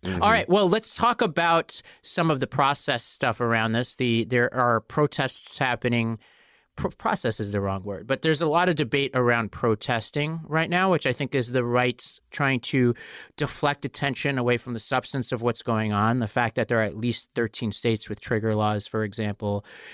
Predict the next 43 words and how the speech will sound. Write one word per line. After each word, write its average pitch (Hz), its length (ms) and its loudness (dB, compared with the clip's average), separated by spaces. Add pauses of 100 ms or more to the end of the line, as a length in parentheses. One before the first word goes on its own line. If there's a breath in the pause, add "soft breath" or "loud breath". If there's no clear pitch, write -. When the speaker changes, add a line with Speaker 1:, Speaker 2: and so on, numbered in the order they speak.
(100)
Speaker 2:
and 120 160 0
that 104 180 2
a, 107 160 0
there 117 160 0
is 104 100 0
an 104 120 -8
avalanche 113 580 -2
of 101 120 -8
states 107 360 -4
that 107 100 -4
have 107 120 -2
already 110 260 0
passed 117 600 -2 (380 soft breath)
abortion 113 460 -2
restrictions 107 720 -2
and, 107 300 0
and 110 180 0
many 117 220 2
more 110 320 -2
who 110 180 -4
are 104 140 -2
taking 110 300 -4
this 107 160 -8
opportunity 220 420 0
to 220 60 0
do 233 180 0
so, 220 320 4
and 156 160 2
that, 156 140 0 (100)
that 156 180 2
has 143 240 0
real 147 180 4
effects - 540 -2 (560 loud breath)
on 143 80 0
people's 123 360 0
lives. 131 400 2
They 151 100 4
want 165 140 2
to 151 60 0
deflect 143 380 -2
away 139 160 4
from 117 200 -2
that, 135 220 2